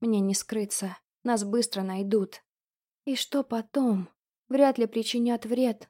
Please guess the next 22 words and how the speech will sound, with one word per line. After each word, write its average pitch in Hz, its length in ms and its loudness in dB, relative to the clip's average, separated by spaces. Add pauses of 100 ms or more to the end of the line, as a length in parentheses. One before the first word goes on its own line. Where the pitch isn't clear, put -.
но 247 160 0
поставят 226 560 -2
Леона 226 340 2
в 202 40 -4
безвыходное 208 680 -2
положение. 208 880 -2 (680)
Вспоминается, 254 1000 2 (160)
как 240 220 -2
я 233 100 4
бежала 220 440 2
через 214 360 -2
лес, 220 380 0 (100)
спасаясь 233 680 -2
от 214 120 -6
людей 208 300 2
маршала. 190 720 -2 (500)
И 254 100 0
вот 240 240 0
все 214 200 -4
повторяется, 208 920 -4 (260)
почти 233 380 -2
точь-в-точь. - 880 -10